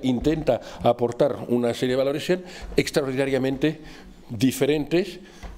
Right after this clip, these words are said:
para vuestra generación y para mía y las anteriores existentes, porque además, como esto de la esperanza de vida se va alargando, como comentábamos esta semana, vamos coincidiendo muchas,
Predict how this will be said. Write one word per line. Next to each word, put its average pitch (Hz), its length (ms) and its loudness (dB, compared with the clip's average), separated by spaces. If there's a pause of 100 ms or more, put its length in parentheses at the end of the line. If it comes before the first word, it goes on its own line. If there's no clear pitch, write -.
(340)
para 156 280 4
vuestra 117 360 -2
generación 151 720 0
y 151 100 2
para 135 300 0
mía 123 340 0
y 123 80 -2
las 113 220 -2
anteriores 107 560 -2
existentes, 131 480 -2
porque - 240 -4
además, 117 240 -2 (340)
como 95 240 -2
esto 107 260 -2
de 117 80 2
la 107 100 0
esperanza 107 380 2
de 113 80 2
vida 120 220 0
se - 140 -6
va 98 60 2
alargando, 110 380 -2
como 87 220 -4
comentábamos 98 540 -2
esta 113 280 0
semana, 123 360 -2
vamos 120 240 -4
coincidiendo 113 520 0
muchas, 113 420 0